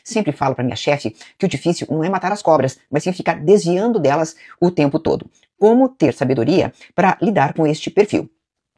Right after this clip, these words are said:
Bem, querida, vamos lá. Primeira coisa que todos nós devemos fazer, proteger a nossa mente como se ela fosse uma rosa dentro de uma redoma. A redoma da mente. Coloca,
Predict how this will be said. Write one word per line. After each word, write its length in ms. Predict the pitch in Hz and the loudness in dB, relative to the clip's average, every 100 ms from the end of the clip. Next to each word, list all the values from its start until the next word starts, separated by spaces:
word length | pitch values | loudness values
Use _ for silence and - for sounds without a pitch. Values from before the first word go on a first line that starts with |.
| _ _ _ - | _ _ _ 0
Bem, 160 | 131 | 2
querida, 340 | 123 120 - - _ _ _ _ _ - | 4 2 0 -4 _ _ _ _ _ -4
vamos 220 | - 233 | 2 2
lá. 180 | 143 - _ _ _ _ - | 2 -6 _ _ _ _ -2
Primeira 560 | 233 240 240 320 349 311 | 2 6 6 4 2 0
coisa 320 | 180 175 180 | 2 2 0
que 80 | 185 | -4
todos 460 | - 269 311 233 | 0 0 2 0
nós 240 | 175 185 190 | -2 -2 -2
devemos 280 | 165 170 | -2 -4
fazer, 380 | - 170 107 - _ _ _ _ _ _ - | -4 -2 -2 -4 _ _ _ _ _ _ 0
proteger 760 | 254 247 185 127 151 214 220 _ _ _ - | 0 2 0 2 2 2 0 _ _ _ -6
a 100 | 143 | -4
nossa 380 | 147 127 127 - | -2 -4 -6 -4
mente 560 | 127 131 151 - 185 _ _ - | 0 2 0 -4 -6 _ _ 0
como 240 | 196 185 | 0 2
se 100 | 180 | -2
ela 140 | 160 151 | -4 0
fosse 300 | 202 226 185 | 0 0 -2
uma 140 | 156 | -4
rosa 500 | - 127 170 185 226 | 0 2 2 0 -6
dentro 380 | 135 156 165 165 | 0 0 0 -2
de 100 | 151 | -2
uma 120 | 165 | -2
redoma. 420 | 160 170 90 82 _ _ _ _ - | -2 0 0 -2 _ _ _ _ -10
A 60 | |
redoma 560 | 117 135 123 151 185 185 | -2 0 2 2 -2 -8
da 160 | - 170 | -10 -8
mente. 360 | 131 - - _ _ _ _ _ _ _ - | -6 -8 -14 _ _ _ _ _ _ _ -4
Coloca, 680 | 175 139 139 139 208 254 | -2 -2 -4 -4 -2 -2